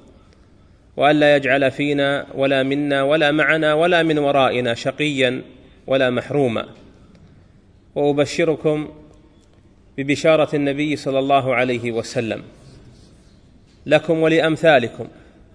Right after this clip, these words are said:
حيث قال كما جاء في الصحيح عنه: "ما اجتمع قوم في بيت من بيوت الله يتلون كلام الله ويتذاكرونه بينهم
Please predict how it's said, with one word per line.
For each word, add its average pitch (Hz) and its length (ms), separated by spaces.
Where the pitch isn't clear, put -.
حيث 135 280
قال 147 360
كما 135 340
جاء 135 300
في 135 80
الصحيح 127 580
عنه: 151 180
"ما 135 100
اجتمع 139 440
قوم 156 380
في 135 240
بيت 151 340
من 135 240
بيوت 143 360
الله 120 280
يتلون 151 380
كلام 147 440
الله 135 460
ويتذاكرونه 147 1200
بينهم 135 480